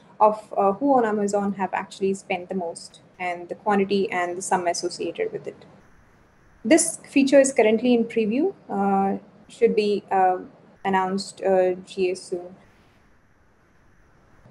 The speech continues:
Okay. Right. So, um, yeah, after Q, uh, let's look at another important feature,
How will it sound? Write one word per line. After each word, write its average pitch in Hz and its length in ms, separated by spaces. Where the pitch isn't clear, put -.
Okay. 226 240
Right. 226 260
So, 269 640
um, 220 500
yeah, 233 300
after 277 540
Q, 339 460
uh, 233 300
let's 254 380
look 262 120
at 233 180
another 233 240
important 240 460
feature, 247 320